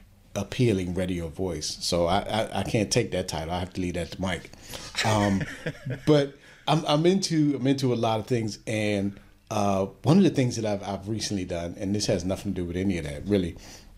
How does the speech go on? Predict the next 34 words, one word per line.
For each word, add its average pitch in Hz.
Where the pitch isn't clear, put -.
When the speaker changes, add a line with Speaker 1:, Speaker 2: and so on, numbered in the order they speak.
Speaker 1:
um, 104
I 117
did 120
a, 107
a 104
commercial, 175
Speaker 2:
Oh, 147
Speaker 1:
which 131
Speaker 2:
wow. 220
Speaker 1:
was 104
really 110
Speaker 2:
Okay. 147
Speaker 1:
cool. 113
Yeah, 123
yeah. 113
Me 123
and 107
my, 104
uh, 101
son 113
and 104
my 98
daughter, 110
we 101
did 95
a 95
commercial 101
for 95
Schroders, 98
uh, 95
the 98
investment 98
people. 87
Um, 92